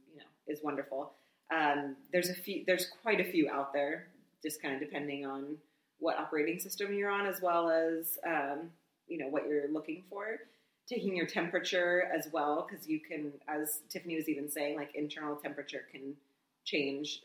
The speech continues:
throughout. So being able to add that in as an extra layer of where are you in your cycle, have you ovulated, and all of that can be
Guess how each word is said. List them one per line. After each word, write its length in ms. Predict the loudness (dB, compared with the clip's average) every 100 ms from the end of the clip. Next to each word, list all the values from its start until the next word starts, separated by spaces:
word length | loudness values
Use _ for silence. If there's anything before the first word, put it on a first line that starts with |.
| -2
throughout. 340 | 2 2 2
So 100 | 0
being 260 | 2 2 4
able 200 | 2 0
to 120 | 0
add 200 | 0 2
that 320 | 2 0 0 0
in 280 | -2 -4 -8 -10
as 100 | -10
an 100 | -8
extra 380 | -8 -8 -6 -4
layer 480 | -2 0 0 0 -2
of 320 | -2 -2 -4 -8 _ _ 0
where 280 | 2 4
are 160 | 2 2
you 300 | 2 0 -2 0
in 240 | 0 0
your 460 | 2 2 0 -2 -8 _ _ _
cycle, 340 | 0 2 2 -2
have 220 | 0 0
you 80 | 2
ovulated, 800 | 2 2 2 2 2 2 0 -6
and 240 | -16 -20 -20 _ _ _ -6
all 140 | -4
of 80 | -4
that 220 | -4 -6 -10
can 100 | -12
be 220 | -10 -12